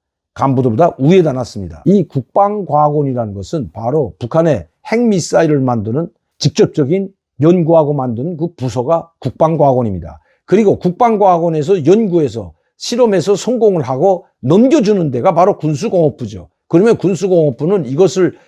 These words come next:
전력화하고 생산화해서, 대량 생산해서 군부들에 대해 넘겨주는 역할을 하는 것이 군수공업부입니다. 이 사람들이 참여했다는 것은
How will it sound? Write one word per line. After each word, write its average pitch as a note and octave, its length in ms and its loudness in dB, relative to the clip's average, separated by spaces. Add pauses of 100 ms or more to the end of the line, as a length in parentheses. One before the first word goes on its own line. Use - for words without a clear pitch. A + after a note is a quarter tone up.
(140)
전력화하고 D#3 640 0
생산화해서, D#3+ 720 -4
대량 F3+ 300 -2
생산해서 D3+ 680 -2 (260)
군부들에 E3 540 2
대해 F#3 140 4
넘겨주는 D3+ 540 0
역할을 C3 280 -4
하는 B2 140 -8
것이 G3 340 -6 (280)
군수공업부입니다. C3+ 1000 0 (460)
이 G#3 340 4
사람들이 E3 520 0
참여했다는 B2+ 580 -4
것은 A2+ 380 -4